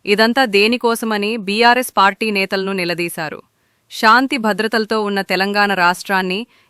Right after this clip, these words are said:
ఏం చేయాలనుకుంటున్నారని ప్రశ్నించారు. సినిమా డైలాగులు వాడుకుని రెచ్చిపోతున్నారంటూ ఫైర్ అయ్యారు.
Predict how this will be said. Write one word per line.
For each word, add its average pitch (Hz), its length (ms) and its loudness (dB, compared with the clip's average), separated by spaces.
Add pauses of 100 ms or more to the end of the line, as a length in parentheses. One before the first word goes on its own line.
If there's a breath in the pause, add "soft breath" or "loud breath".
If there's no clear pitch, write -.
ఏం 220 240 2
చేయాలనుకుంటున్నారని 214 1080 0
ప్రశ్నించారు. 175 680 -6 (460)
సినిమా 226 420 2
డైలాగులు 214 540 2
వాడుకుని 190 500 0
రెచ్చిపోతున్నారంటూ 185 960 -4
ఫైర్ 180 320 0
అయ్యారు. 160 360 -4